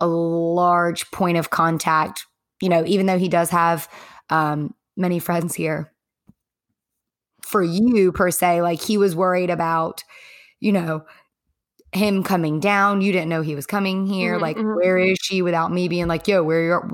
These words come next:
Speaker 1: like, where are you?" <laughs>
Speaker 2: Where you
Speaker 1: Uh,
Speaker 2: at?
Speaker 1: it was just, like, funny. It was, like, consistent communication over the last, mm, I would say,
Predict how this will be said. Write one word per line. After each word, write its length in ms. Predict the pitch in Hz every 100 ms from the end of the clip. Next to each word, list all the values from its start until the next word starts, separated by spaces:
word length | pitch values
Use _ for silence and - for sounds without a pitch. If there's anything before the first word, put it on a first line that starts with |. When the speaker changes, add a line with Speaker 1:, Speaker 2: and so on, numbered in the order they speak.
| 160
Speaker 1:
like, 240 | 175 - - - - - -
where 140 | - 214
are 140 | 240
you?" 220 | - 233
<laughs> 760 | - 262 202 196 - - - 294
Speaker 2:
Where 120 | 220
you 120 | 202 240
Speaker 1:
Uh, 80 | 240
Speaker 2:
at? 160 | 320 - -
Speaker 1:
it 80 | -
was 200 | 208 208
just, 160 | 240 -
like, 160 | 196
funny. 340 | - 190 185 180
It 40 |
was, 180 | 190 180
like, 280 | 190 180 - - - -
consistent 500 | - 220 226 214 220 -
communication 600 | 220 202 190 185 - 180
over 180 | 170
the 80 | 175
last, 320 | 170 165 175 - - _ _ _ _ _ _ _
mm, 600 | 202 233 233 233 233 233
I 140 | 254 262
would 120 | 302
say, 240 | - 359